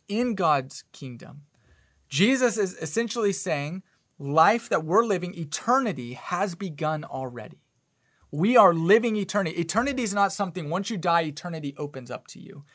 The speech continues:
Eternity is happening now. And we have to live within our eternity and look at God's creation. Nature itself has God's fingerprints on it.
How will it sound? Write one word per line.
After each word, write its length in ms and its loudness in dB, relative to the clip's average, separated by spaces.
Eternity 640 0
is 180 2
happening 640 -4
now. 440 -6
And 120 0
we 120 4
have 200 2
to 140 -4
live 540 8
within 560 -2
our 260 4
eternity 800 -4
and 180 -6
look 400 4
at 240 -4
God's 380 0
creation. 760 -6
Nature 640 0
itself 500 4
has 320 -2
God's 500 6
fingerprints 880 -4
on 220 -2
it. 180 -16